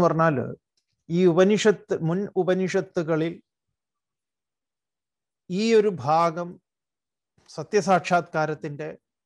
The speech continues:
ഭാഗം കൈകാര്യം ചെയ്തത് നിന്ന് തികച്ചും കുറച്ചുകൂടെ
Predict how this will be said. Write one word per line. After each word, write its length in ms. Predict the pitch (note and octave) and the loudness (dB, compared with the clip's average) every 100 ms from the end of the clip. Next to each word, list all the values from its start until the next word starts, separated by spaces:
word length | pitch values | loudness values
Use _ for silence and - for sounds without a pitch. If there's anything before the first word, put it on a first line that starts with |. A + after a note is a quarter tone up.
| _ | _
ഭാഗം 460 | A#2+ C3+ C#3 D3 D3+ - _ _ _ - | -6 0 0 0 -4 -10 _ _ _ -6
കൈകാര്യം 540 | C#3 C#3 D3+ D#3+ D#3+ D3 | -4 0 2 2 0 -4
ചെയ്തത് 400 | C#3+ B2 A#2+ A#2+ C#3+ _ _ _ - D#3 | -4 -4 -6 -12 -18 _ _ _ -6 -2
നിന്ന് 300 | C#3 B2 D3+ - _ _ _ _ _ _ _ _ _ | 0 0 -4 -6 _ _ _ _ _ _ _ _ _
തികച്ചും 480 | C#3+ E3 E3+ A3 A3+ C#4 _ _ _ _ _ _ _ D#3 | -6 -6 -4 -6 -6 -10 _ _ _ _ _ _ _ -4
കുറച്ചുകൂടെ 680 | F3 - B3 A#3+ A#3 G#3 | -2 0 2 6 6 4